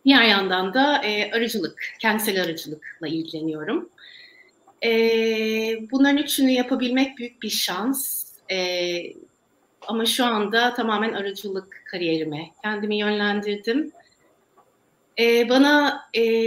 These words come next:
verilen agroekoloji eğitimini sanırım son damlasına kadar kullandım ben bu üniversitede.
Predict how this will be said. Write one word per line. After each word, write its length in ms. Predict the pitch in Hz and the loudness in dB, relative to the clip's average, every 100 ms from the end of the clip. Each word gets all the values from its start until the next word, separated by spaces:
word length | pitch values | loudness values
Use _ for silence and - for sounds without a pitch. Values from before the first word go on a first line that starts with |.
| 226 226 - _ _ _ _ _ _ | 0 -2 -8 _ _ _ _ _ _
verilen 480 | 226 226 220 226 240 | 2 2 2 0 0
agroekoloji 800 | 214 214 220 220 220 220 220 226 | 0 0 0 0 0 -4 -2 0
eğitimini 520 | 220 220 202 208 220 | -2 -4 -6 -4 -4
sanırım 440 | - 233 233 220 | -4 -6 -4 -4
son 280 | 220 247 233 | -4 -4 -4
damlasına 480 | 196 185 180 - 180 | -2 -4 -4 -6 -10
kadar 400 | 196 202 208 208 | -6 -4 -4 -6
kullandım 560 | 185 170 165 156 170 202 | -6 -4 -6 -6 -8 -8
ben 220 | 175 170 | -8 -8
bu 140 | 165 156 | -10 -12
üniversitede. 880 | 156 151 151 - - 160 160 196 | -12 -14 -12 -12 -10 -6 -4 -4